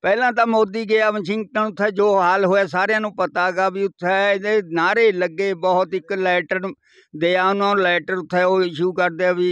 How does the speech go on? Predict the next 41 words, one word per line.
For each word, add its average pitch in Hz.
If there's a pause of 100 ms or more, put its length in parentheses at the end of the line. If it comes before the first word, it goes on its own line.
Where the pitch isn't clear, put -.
(240)
ਇਹ 185
ਪਹਿਲਾਂ 190 (300)
ਗੁਜਰਾਤ 175
ਦੇ 220
ਵਿੱਚ 170
ਇਸਨੇ 185
ਬੰਦੇ 175
ਮਰਵਾਏ 170
ਤੇ, 180
ਤਾਂ, 208
ਤਾਂ 196
ਬੰਦ 185
ਕਰਿਆ 180
ਵਾ, 185
ਤਾਂ 185
ਉੱਥੇ 180
ਵੜਨਾ 180
ਕਿਸ 160
ਤਰ੍ਹਾਂ 170
ਆ 165
ਗਿਆ 160
ਇਹ? 151 (420)
ਫਿਰ 214
ਗੱਡੀ 196
ਖੜਾਉਣੇ 262
ਨੂੰ 240
ਜਗ੍ਹਾ 220
ਨਹੀਂ 202
ਮਿਲੀ 170
ਉੱਥੇ 147
ਨਾ, 156
ਉੱਥੇ 202
ਤੇ 226
ਚਲੋ 233
ਚੱਲਿਆ 208
ਆਪਣੇ 208
ਦੇਸ਼ 190
ਦੀ 180
ਗੱਲ 170
ਕਰਦੇ 139
ਹਾਂ। 123